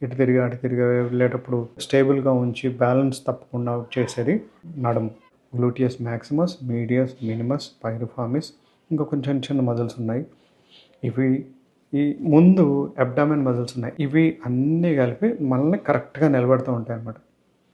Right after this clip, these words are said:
వీటిని మనం స్ట్రెయిన్ అయినప్పుడు అది ఒక చోట ఒత్తిడి ఎక్కువ పడుతుంది అనుకోండి, అక్కడ మనకి నొప్పి మొదలవుతుంది. మనకి నొప్పి మొదలైంది అంటే మీకు ఇక్కడ నొప్పి వస్తుంది,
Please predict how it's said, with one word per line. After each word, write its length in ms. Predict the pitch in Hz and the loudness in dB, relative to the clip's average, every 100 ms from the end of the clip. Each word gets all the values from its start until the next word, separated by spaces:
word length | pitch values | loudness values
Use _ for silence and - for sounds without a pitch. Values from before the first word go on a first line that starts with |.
| _ 143 | _ 2
వీటిని 280 | 170 175 | 4 4
మనం 340 | 156 151 147 147 | 4 4 2 0
స్ట్రెయిన్ 460 | - - 143 170 | -6 0 4 6
అయినప్పుడు 680 | 180 165 156 147 131 123 123 123 _ _ _ _ - | 6 4 0 -2 -2 -2 -2 -8 _ _ _ _ -2
అది 560 | 139 135 131 131 131 - _ _ _ _ - | 2 2 2 0 -2 -8 _ _ _ _ -4
ఒక 160 | 123 143 | -2 0
చోట 340 | 139 151 175 | 4 6 6
ఒత్తిడి 360 | 151 113 160 147 | 4 2 0 -2
ఎక్కువ 240 | - 139 | -2 0
పడుతుంది 400 | 131 113 120 120 | 0 -2 -4 -6
అనుకోండి, 460 | 113 120 113 113 123 - | -6 -6 -6 -6 -10 -14
అక్కడ 260 | 120 - 139 | -12 -4 -2
మనకి 300 | 156 131 180 | 0 -2 -2
నొప్పి 360 | 147 - - 123 | -4 -4 -8 -8
మొదలవుతుంది. 600 | 113 117 113 127 113 - _ _ _ _ _ _ _ - | -6 -6 -8 -10 -14 -16 _ _ _ _ _ _ _ -4
మనకి 220 | 123 127 | -4 0
నొప్పి 360 | 123 131 131 190 | 0 0 2 4
మొదలైంది 720 | 165 127 127 143 143 143 139 | 4 6 6 6 4 4 2
అంటే 520 | 127 117 127 127 175 - _ _ _ 131 | 0 -2 -2 -2 -4 -12 _ _ _ -4
మీకు 180 | 127 127 | -2 -2
ఇక్కడ 200 | 131 127 | -2 -2
నొప్పి 340 | 120 120 139 | -2 -2 -2
వస్తుంది, 640 | 123 - 123 123 120 120 | -2 -6 -8 -6 -8 -8